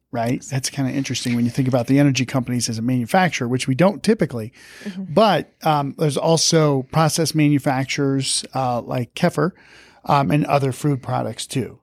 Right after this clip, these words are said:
Speaker 1: So
Speaker 2: Awesome.
Speaker 1: it's a wide swath of companies that are out there making a lot of products and a lot of different ways that they do it, right? Some
Speaker 2: Mm-hmm.
Speaker 1: companies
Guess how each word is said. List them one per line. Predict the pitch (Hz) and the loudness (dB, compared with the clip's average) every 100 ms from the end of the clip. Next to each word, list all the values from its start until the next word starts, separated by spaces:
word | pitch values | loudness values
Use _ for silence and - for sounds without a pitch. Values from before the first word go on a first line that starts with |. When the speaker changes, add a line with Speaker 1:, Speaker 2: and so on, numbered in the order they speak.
| _ | _
Speaker 1:
So | - 160 143 | 0 2 2
Speaker 2:
Awesome. | - - | 0 0
Speaker 1:
it's | 196 | 2
a | 170 | 2
wide | 113 131 175 208 202 165 123 | 0 0 2 4 4 2 2
swath | - - - 156 139 - 127 | 0 -2 0 2 2 0 -6
of | 110 | -6
companies | - 170 160 143 123 113 - - | -4 0 2 2 2 0 -4 -2
that | 131 | -2
are | 120 - | -2 0
out | 139 135 - | 0 0 0
there | 120 117 113 | 0 0 -4
making | - 131 127 120 | -4 -4 -2 -6
a | 120 | -4
lot | 123 156 160 147 | 0 2 4 2
of | 123 | -2
products | - 131 120 120 - | -6 -6 -6 -8 -4
and | 165 | 0
a | 160 | 2
lot | 160 175 190 196 | 2 2 4 4
of | 165 | 2
different | 151 147 127 | 0 -2 -2
ways | 135 135 127 | 0 0 -2
that | 127 - | -6 -4
they | 123 | -2
do | 123 180 | 2 2
it, | 117 - | 0 -6
right? | 123 - - | -8 -8 -6
Some | - 160 | -2 0
Speaker 2:
Mm-hmm. | 185 | 0
Speaker 1:
companies | 156 151 151 139 | 0 2 2 0